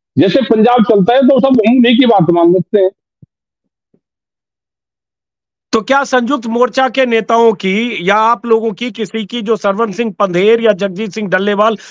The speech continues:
Speaker 2: जो आपके मोर्चे में डल्लेवाल पहले थे, उन लोगों से किसी से कोई संवाद हो रहा है या हुआ है?
Speaker 1: अभी मोर्चे के लोग, मेरी बात नहीं हुई उनसे, मैं तो बीच में कर्नाटक था, और उनकी बात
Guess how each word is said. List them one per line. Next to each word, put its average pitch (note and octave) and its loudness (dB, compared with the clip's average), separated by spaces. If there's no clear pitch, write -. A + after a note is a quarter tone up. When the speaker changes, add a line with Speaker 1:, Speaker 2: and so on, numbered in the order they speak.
Speaker 2:
जो A3+ 2
आपके B3 -2
मोर्चे G#3+ 0
में A3+ -2
डल्लेवाल G#3 -2
पहले F#3 -2
थे, A3 0
उन A#3 -4
लोगों A#3 2
से B3+ -2
किसी A#3 -6
से A#3 0
कोई A#3+ -2
संवाद G#3+ 0
हो G#3 0
रहा C4 0
है D4 -6
या F#3+ 2
हुआ G3+ 0
है? C4 -4
Speaker 1:
अभी C4+ 2
मोर्चे A3 2
के B3 2
लोग, A#3 2
मेरी E4 0
बात A#3 2
नहीं G3 4
हुई F#3 4
उनसे, E3+ 0
मैं F3+ 0
तो G#3 2
बीच F#3+ 0
में G3 2
कर्नाटक F3 0
था, D3+ -2
और E3+ 2
उनकी F#3 2
बात G3+ 0